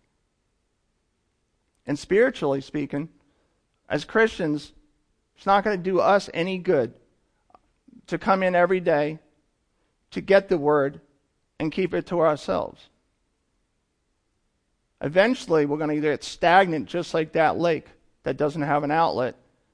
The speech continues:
and things are gonna die, and we're gonna be spiritually dead.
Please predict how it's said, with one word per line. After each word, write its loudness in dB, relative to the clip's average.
and -4
things 0
are 0
gonna 0
die, 2
and 2
we're -2
gonna 0
be -4
spiritually -6
dead. -6